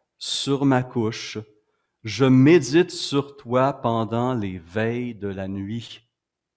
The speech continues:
Je me souviens des jours d'autrefois, je médite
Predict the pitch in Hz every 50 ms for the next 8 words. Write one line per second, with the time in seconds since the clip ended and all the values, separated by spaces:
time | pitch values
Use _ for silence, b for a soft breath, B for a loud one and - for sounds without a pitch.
0 | _ _ _ _ _ _ _ _ _ _ _ - 117 156 170 175 - - - -
1 | 196 175 143 143 170 185 208 208 151 147 135 123 113 147 180 185 160 147 - -
2 | - 131 127 - - 131 131 139 151 175 B B B B B B 123 107 - 147
3 | 143 147 151 151 165 185 185 147 123 143 180 208 202